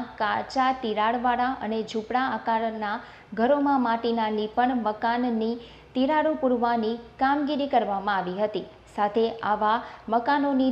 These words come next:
ધાર પર જંતુનાશક દવાનો છંટકાવ કરવામાં આવ્યો હતો. વધુમાં તાલુકામાં સઘન સર્વેલન્સ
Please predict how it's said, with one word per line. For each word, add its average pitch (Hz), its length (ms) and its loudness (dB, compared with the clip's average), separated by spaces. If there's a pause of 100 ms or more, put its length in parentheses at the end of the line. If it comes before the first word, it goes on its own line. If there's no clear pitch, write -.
ધાર 233 220 0
પર 233 260 2
જંતુનાશક 226 720 0
દવાનો 214 500 0
છંટકાવ 226 540 -4
કરવામાં 226 440 0
આવ્યો 185 220 -4
હતો. 208 220 0 (320)
વધુમાં 226 580 2 (420)
તાલુકામાં 269 840 4
સઘન 247 500 0 (220)
સર્વેલન્સ 254 640 4